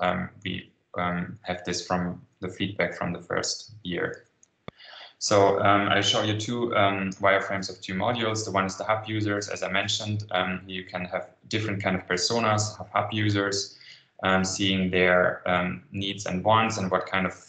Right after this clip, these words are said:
um, modes of transport they might prefer and why. And you can also add new personas and can, you can add your information and knowledge about your pers-, personal hub users,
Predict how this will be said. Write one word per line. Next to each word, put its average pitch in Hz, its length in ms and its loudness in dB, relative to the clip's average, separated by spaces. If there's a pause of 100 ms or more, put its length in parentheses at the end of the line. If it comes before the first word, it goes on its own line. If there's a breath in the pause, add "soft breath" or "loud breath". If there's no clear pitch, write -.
(300)
um, 92 760 -2 (120)
modes 98 240 4
of 98 120 -4
transport 107 540 2
they 95 100 2
might 92 300 2
prefer 107 640 0
and 90 160 -4
why. 104 400 2 (600 loud breath)
And 95 160 -2
you 98 80 -4
can 95 180 -2
also 98 560 2
add 95 160 2
new 104 160 -2
personas 101 600 -2
and 92 180 -6
can, 87 260 -8
you 90 160 -10
can 92 180 -2
add 90 220 0
your 98 140 0
information 92 540 -2
and 90 80 -2
knowledge 95 300 2
about 90 320 0
your 92 400 0
pers-, - 300 -10
personal 101 440 0
hub 95 200 0
users, 98 560 -2